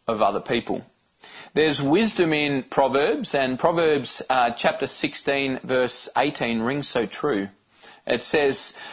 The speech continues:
"Proud, pride goes before destruction,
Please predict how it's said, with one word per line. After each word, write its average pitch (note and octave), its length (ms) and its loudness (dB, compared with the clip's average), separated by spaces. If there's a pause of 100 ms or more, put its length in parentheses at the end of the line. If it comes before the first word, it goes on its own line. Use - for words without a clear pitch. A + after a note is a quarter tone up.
(100)
"Proud, G#3 800 2
pride G3+ 500 2
goes D#3+ 240 2
before D3 300 0
destruction, C3 840 -2